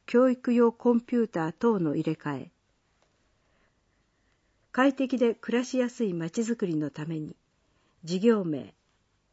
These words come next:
主要市道第十二号線整備事業。新規。事業費四千二百九十万円。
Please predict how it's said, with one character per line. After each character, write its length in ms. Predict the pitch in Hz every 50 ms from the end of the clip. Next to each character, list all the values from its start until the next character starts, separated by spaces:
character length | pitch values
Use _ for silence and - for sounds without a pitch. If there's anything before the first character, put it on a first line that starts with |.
| _ _ _ _ -
主 140 | - - 226
要 300 | 233 277 285 294 277 277
市 320 | 269 - - - - 269 233
道 280 | 220 196 180 160 165
第 320 | 165 - 226 214 196 185 165
十 260 | - - 214 233 240
二 180 | 240 240 240
号 240 | 226 226 226 220 214
線 240 | - - 214 214 202
整 240 | - - 233 233 254
備 160 | 233 240 214
事 160 | 190 196 208 185
業。 300 | 156 143 - - - - _ _ _ _ _ _ _ _ _ _
新 380 | - - - 262 254 233 202 - _ -
規。 160 | - 127 - _ _ _ _ _ _ _ _ _ _ _ _ _ _ _ _ _ _ _ _
事 160 | - 190 208
業 220 | 190 262 262 240 226
費 320 | - - - 160 - - _ _ _ _ _ -
四 200 | 220 233 269 269
千 340 | 269 - 285 254 233 190 175
二 80 | 170
百 300 | 165 220 226 233 - 226
九 280 | - - - 240 240 226
十 200 | 208 233 226 214
万 340 | 208 208 202 185 170 147 131
円。 240 | 127 - - -